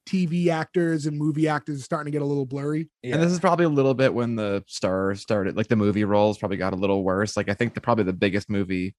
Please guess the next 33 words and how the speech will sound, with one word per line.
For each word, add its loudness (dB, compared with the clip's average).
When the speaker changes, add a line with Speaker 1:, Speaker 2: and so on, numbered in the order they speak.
Speaker 2:
or 0
closest 0
movie -2
to -8
this 0
was -6
that 0
movie -4
Stealing -2
Harvard. -4
Speaker 3:
I -2
love 0
that 0
Speaker 1:
Oh, 2
with 0
Speaker 3:
movie. -4
Speaker 1:
Tom 0
Speaker 3:
With -6
Speaker 1:
Green? -2
Speaker 3:
Tom 2
Speaker 2:
With 6
Tom 6
Speaker 3:
Green. 2
Speaker 2:
Green, 4
yeah, 6
I 6
love 6
it. 0
Saw 2
it 6
in 0
the -2
theater. 0